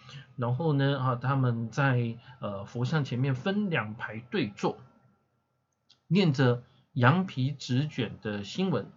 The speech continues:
啊，那念完一页啊，就盖上新的一页。中间休息的时候会吹起有点像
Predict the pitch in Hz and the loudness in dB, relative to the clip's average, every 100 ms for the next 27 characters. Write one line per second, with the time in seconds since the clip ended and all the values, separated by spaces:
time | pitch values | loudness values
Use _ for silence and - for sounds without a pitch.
0 | - 104 98 143 147 139 117 120 123 _ | -8 -8 -4 -2 0 0 -2 -4 -10 _
1 | _ - 131 151 - - 113 104 131 113 | _ -4 0 0 -2 -8 -6 -4 -4 -4
2 | 98 131 113 123 110 - 135 139 104 104 | -4 -4 -4 -6 -8 -6 -2 -2 -2 -2
3 | 123 123 - - - - - - - 208 | 0 0 -2 -20 -20 -20 -20 -6 4 6
4 | 247 226 247 226 156 147 127 135 160 131 | 6 4 2 2 0 0 0 0 0 0
5 | 156 151 - 165 156 117 87 - _ _ | -2 -2 -2 -4 -4 -8 -10 -14 _ _
6 | _ - 170 180 127 107 - 151 127 101 | _ 2 4 4 2 0 0 2 2 -2